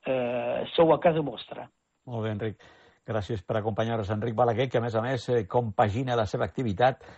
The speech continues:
Speaker 2: amb fer, doncs, eh, els comentaris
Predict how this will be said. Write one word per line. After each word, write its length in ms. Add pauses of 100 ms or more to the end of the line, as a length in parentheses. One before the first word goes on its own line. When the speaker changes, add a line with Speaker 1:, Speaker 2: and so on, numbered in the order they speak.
(160)
Speaker 2:
amb 480
fer, 520
doncs, 480
eh, 160 (120)
els 240
comentaris 840